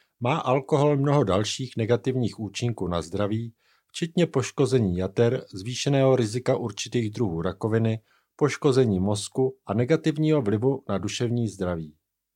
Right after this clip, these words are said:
I když alkohol může dočasně zlepšit náladu, v dlouhodobém horizontu způsobuje nebo zhoršuje problémy s duševním zdravím, jako jsou úzkost a deprese. Používání alkoholu k regulaci nálady nebo pocitů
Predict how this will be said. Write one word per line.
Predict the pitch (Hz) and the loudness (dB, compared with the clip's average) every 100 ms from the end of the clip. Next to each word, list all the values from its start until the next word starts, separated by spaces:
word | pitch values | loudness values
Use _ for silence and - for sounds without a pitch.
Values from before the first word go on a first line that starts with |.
| _ _ _ _ _ | _ _ _ _ _
I | 123 | -4
když | 117 110 - | -2 -2 0
alkohol | 135 135 170 117 95 | 0 2 2 4 2
může | 104 92 104 | 0 -2 -2
dočasně | 104 - 113 - 110 | -2 -2 -2 -2 -2
zlepšit | 104 104 - 92 | -2 -4 -8 -4
náladu, | 98 98 120 131 82 - _ _ _ - | 0 2 2 0 -4 -10 _ _ _ -2
v | |
dlouhodobém | 110 127 151 156 143 101 | 2 4 6 6 4 4
horizontu | 98 101 113 117 - 131 - | 0 2 2 0 0 -2 -2
způsobuje | - - 135 - 151 143 151 160 - | -10 -12 -10 -2 -2 2 2 2 0
nebo | 120 101 85 | -4 -2 0
zhoršuje | 110 117 - 139 131 | 0 0 -2 -2 0
problémy | 131 117 120 120 117 | 2 2 4 2 0
s | |
duševním | 110 104 120 101 87 | -2 -4 -2 -2 -4
zdravím, | 80 101 110 123 123 127 _ - _ - | -4 -2 0 0 -2 -6 _ -20 _ -10
jako | 107 113 | -2 -2
jsou | 95 92 | -2 -4
úzkost | - 135 123 - 131 113 - - | -4 -6 -6 -4 -2 -4 -6 -14
a | 95 | -10
deprese. | 98 - 95 - 78 - _ _ _ _ _ _ _ _ _ _ | -8 -6 -8 -8 -14 -18 _ _ _ _ _ _ _ _ _ _
Používání | 101 123 135 165 165 156 131 | -4 -2 0 4 6 6 2
alkoholu | 110 113 - - 135 135 | 0 -2 0 0 2 0
k | 131 | 0
regulaci | 104 101 123 123 - | -2 0 0 -2 -2
nálady | 98 92 92 101 117 139 - | -2 0 0 0 -2 -4 -4
nebo | 107 107 | -4 -4
pocitů | 98 92 107 104 120 127 | -6 -8 -10 -4 -4 -4